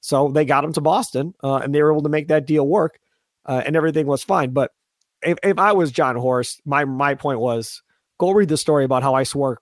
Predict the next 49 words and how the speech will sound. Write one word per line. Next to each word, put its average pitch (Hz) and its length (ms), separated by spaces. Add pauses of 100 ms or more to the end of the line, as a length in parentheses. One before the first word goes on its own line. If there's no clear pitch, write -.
Cronin 127 320
to 113 60
secrecy. - 540 (220)
If 135 140
I 180 140
swore 208 260
him 170 180
to 160 80
secrecy, 131 400
how 131 160
could 185 140
I 139 80
possibly 143 760
come 143 220
and 131 100
tell 147 220
you 139 240
guys 107 460 (400)
that 151 180
I'm 170 180
gonna 160 200
trade 196 360
you? 95 140
Because 175 280
then 190 120
if 180 140
you 220 240
tell 135 240
somebody, 135 580 (400)
then 190 80
this 226 140
whole 220 160
thing 247 180
goes 190 220
up 180 100
in 190 80
the 175 140
air. 226 120
Like, 143 220
I, - 60 (320)
he 190 120
didn't 262 140
want 185 220
anybody 180 380
to 185 120
know. 214 160
And 156 160
I 160 80
think, 247 420